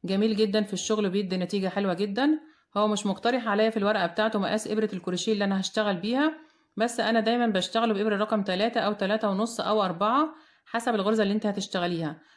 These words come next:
او حسب ما اذا كنت عايزه الغرزه بتاعتك ضيقه ومتماسكه وناشفه، او كنت عايزاها واسعه وطريه. انا عايزه الشغل بتاعي يكون واسع وطري، عشان انا بشتغل الشغل ده للبيبي صغير زي ما قلت لكم في اول الفيديو.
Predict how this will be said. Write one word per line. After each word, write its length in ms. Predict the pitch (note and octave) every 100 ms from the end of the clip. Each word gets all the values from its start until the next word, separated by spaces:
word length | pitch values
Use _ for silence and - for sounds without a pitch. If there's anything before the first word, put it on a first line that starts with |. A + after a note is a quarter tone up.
| _ F3+
او 100 | F#3
حسب 300 | A#3 A#3 A3
ما 160 | F#3
اذا 140 | G3 G3
كنت 260 | A#3 A3
عايزه 260 | F#3 G#3+ G3+
الغرزه 280 | F#3 G#3+ G3
بتاعتك 400 | G3+ G#3+ G#3 F3
ضيقه 600 | F3+ F#3+ G#3 F3 E3+ -
ومتماسكه 580 | F3 E3+ E3+ A3 B3 F#3
وناشفه، 480 | E3+ G#3+ - C#4 D#4 - _ _ -
او 100 | F#3
كنت 260 | A#3 A#3
عايزاها 460 | A3 F#3 E3+ A3 G#3+
واسعه 300 | G3 G#3+ A3
وطريه. 520 | G#3+ F3+ E3 D3+ D#3 _ - _ F#3+
انا 160 | G#3
عايزه 220 | G3+ A3
الشغل 320 | G3+ A3 G#3+ G3+
بتاعي 220 | G#3 G3
يكون 260 | F#3 G#3
واسع 320 | G3 G#3+ A3 F3+
وطري، 340 | E3 G#3+ B3
عشان 260 | F#3+ G#3 F#3+
انا 140 | G3
بشتغل 480 | F3+ - G#3 G3 F3
الشغل 380 | E3 G3+ G3 F3
ده 140 | G3
للبيبي 360 | F3+ E3+ G3 F#3
صغير 340 | F3 F#3+ F#3+
زي 120 | F3+
ما 60 | F3
قلت 200 | D#3 G#3
لكم 160 | G3+
في 100 | E3
اول 120 | F#3 F#3
الفيديو. 560 | D#3+ G3+ G3 C4+ D#4